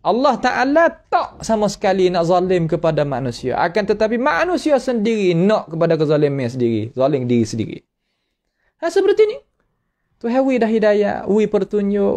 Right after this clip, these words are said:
wi dengan cara molek, wi ilmu pengetahuan, wi cara mikir, wi, ha, jalan keluar dan sebagainya. Fastahabbu. Tuhan guna apa? Istahabba. Kasih. Allah. Kasih kepada apa?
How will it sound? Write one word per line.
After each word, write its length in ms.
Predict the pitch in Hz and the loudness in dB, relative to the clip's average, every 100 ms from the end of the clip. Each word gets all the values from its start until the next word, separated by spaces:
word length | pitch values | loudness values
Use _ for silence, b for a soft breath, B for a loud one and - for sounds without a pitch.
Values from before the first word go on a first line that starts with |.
| 196 | 2
wi 160 | 208 | 2
dengan 160 | 196 190 | 0 0
cara 240 | 202 196 | 0 0
molek, 400 | 190 196 202 196 | 0 0 0 0
wi 320 | 165 190 190 190 | 2 2 2 0
ilmu 240 | 196 196 | 0 -2
pengetahuan, 640 | 202 202 202 190 202 196 | -2 -2 -2 0 2 2
wi 240 | 143 185 196 | 2 2 2
cara 240 | 190 196 | 0 0
mikir, 480 | 190 202 196 208 175 | 0 -2 0 0 2
wi, 320 | 160 208 214 b b - | 2 0 -2 b b -4
ha, 240 | 175 196 | -2 2
jalan 320 | 190 196 208 | 2 2 0
keluar 400 | 202 202 202 185 | 0 0 2 2
dan 80 | 151 | 0
sebagainya. 720 | 151 190 196 214 220 226 180 | 0 0 2 0 0 -4 -8
Fastahabbu. 1200 | _ 160 175 - 170 160 170 170 147 147 127 85 _ _ _ _ _ _ | _ 0 0 -2 -4 -2 -2 -2 0 0 0 -2 _ _ _ _ _ _
Tuhan 180 | 151 170 | -6 -2
guna 240 | 175 180 202 | 0 0 0
apa? 320 | 269 208 156 _ _ _ _ _ | 0 -2 -6 _ _ _ _ _
Istahabba. 880 | 139 131 - 123 131 127 - - - _ _ - | -10 -8 -8 -6 -4 -4 -4 -6 -6 _ _ -4
Kasih. 640 | 240 247 - - 143 - _ _ _ _ _ _ _ _ _ _ _ _ _ _ _ _ _ _ | -4 -4 -4 -2 -2 -6 _ _ _ _ _ _ _ _ _ _ _ _ _ _ _ _ _ _
Allah. 640 | 180 165 147 135 131 - _ _ | -6 -4 -4 -8 -14 -20 _ _
Kasih 560 | 165 160 - 196 - | -4 -4 -2 -4 -2
kepada 400 | - 196 190 254 | -4 -2 0 2
apa? 400 | 330 339 254 202 | 2 2 0 -2